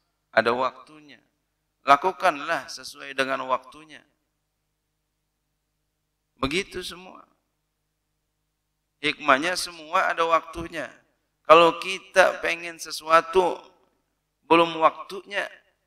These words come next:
ya, uqiba bi hirmani. Ya, man istajala syai'an qabla. Oke, babi hirmani.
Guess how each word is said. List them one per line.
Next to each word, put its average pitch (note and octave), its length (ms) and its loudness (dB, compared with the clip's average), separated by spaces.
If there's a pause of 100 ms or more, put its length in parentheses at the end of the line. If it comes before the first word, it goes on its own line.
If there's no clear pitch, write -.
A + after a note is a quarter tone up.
(1000)
ya, C3 160 -18 (480)
uqiba B2 640 -2
bi G#2 160 -10
hirmani. G2+ 800 -18 (400)
Ya, G#2 240 -20
man A2 160 4
istajala A2+ 720 2
syai'an B2+ 640 0
qabla. A2 560 2 (4000)
Oke, C3 440 -2
babi A2 320 0
hirmani. G#2+ 600 -20